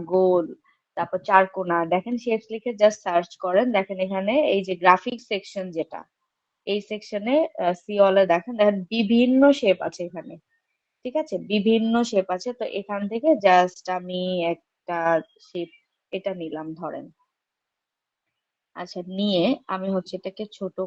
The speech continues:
করে এখানে একটু বসাইলাম। বসিয়ে মাস্ট এটার কালার চেঞ্জ করতে হবে। এই যে কালার আছে নিচে, কালারে যেয়ে আমি হচ্ছে যে ডিজাইন গুলা করেছি এই ডিজাইনের সিমিলার কালার নিব।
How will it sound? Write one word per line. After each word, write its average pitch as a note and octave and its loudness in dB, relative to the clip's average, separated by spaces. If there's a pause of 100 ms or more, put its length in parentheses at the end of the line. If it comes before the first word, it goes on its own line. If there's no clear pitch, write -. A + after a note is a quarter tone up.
করে F3+ 0 (720)
এখানে F3+ -12 (200)
একটু - -12
বসাইলাম। F3 0 (640)
বসিয়ে A#3 6 (160)
মাস্ট A#3+ 6
এটার G#3 -4
কালার F#3 2
চেঞ্জ F3 -6 (120)
করতে - -12
হবে। E3 -8 (460)
এই F#3 -6
যে G3+ -6
কালার G3+ 8
আছে G#3 0
নিচে, G3+ -4 (220)
কালারে F#3 0
যেয়ে F3 0 (520)
আমি A3+ 2
হচ্ছে B3 -2
যে G#3 0
ডিজাইন A3 4
গুলা A#3+ 0 (120)
করেছি F#3 0 (120)
এই G#3 4
ডিজাইনের G#3+ 2
সিমিলার C4 4
কালার F#3+ 4
নিব। E3+ -6